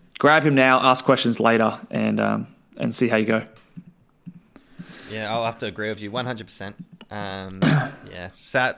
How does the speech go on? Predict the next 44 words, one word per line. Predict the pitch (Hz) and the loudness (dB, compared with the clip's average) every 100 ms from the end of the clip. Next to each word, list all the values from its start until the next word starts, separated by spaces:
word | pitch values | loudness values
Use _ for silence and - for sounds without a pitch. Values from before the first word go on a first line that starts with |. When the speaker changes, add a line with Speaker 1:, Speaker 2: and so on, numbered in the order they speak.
| - | -8
Speaker 2:
it's | 113 | -6
sad | - 131 113 | 2 2 2
as | 113 | -4
an | 101 | -8
Al | 98 | -8
Horford | 98 - 90 | -10 -10 -12
owner. | 90 | -6
I'll | 107 | -4
have | 123 | -2
to | - 120 | 0 -2
sh-, | 104 - - - | -2 -12 -18 -18
shoot | - 131 - | -12 -12 -12
some | 101 | -12
trades | - 98 95 | -8 -6 -6
off | 101 - | -8 -10
to | |
some | - 95 | -16 -12
people. | 101 92 101 - _ _ - | -12 -12 -16 -20 _ _ -16
<laughs> | - 170 - - - | -16 -16 -20 -18 -2
Speaker 1:
Yeah, | 127 120 | 2 4
quickly | 113 147 143 | 2 2 4
before | 131 127 143 | 4 4 4
this | 139 | 4
podcast | 135 139 139 135 143 | 4 4 6 4 6
airs. | 135 123 | 4 4
<laughs> | - - 190 220 - - - 175 - | 0 4 6 6 2 -4 -2 -2 2
Um, | 156 156 160 160 175 175 - - - - _ | 6 6 6 4 0 -8 -12 -20 -20 -20 _
uh, | 127 - - | -2 -2 -6
the | 139 160 | 2 6
other | 202 | 6
thing | 214 208 | 6 6
I, | 180 | 6
I | 151 | 6
will | 160 170 | 6 6
say | 180 147 | 6 6
is | 143 | 6
I, | 160 | 6
I | - 147 | 6 2
did | 165 185 156 | 4 2 4
drop, | 165 156 - - | 4 4 2 0
uh, | 131 | 2
James | 123 131 139 120 | 4 4 4 4
Wiseman | 117 127 127 110 | 6 4 4 -2
for, | 107 - 117 110 107 | -2 0 2 2 -2